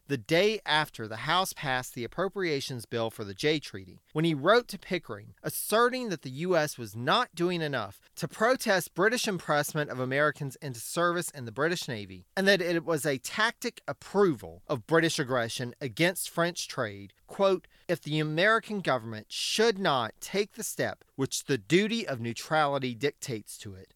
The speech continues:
and work to end impressment." While we're aware that this argument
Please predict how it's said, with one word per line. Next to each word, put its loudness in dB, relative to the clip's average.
and 0
work 4
to -10
end 0
impressment." -4
While 4
we're 4
aware 2
that -4
this -2
argument 0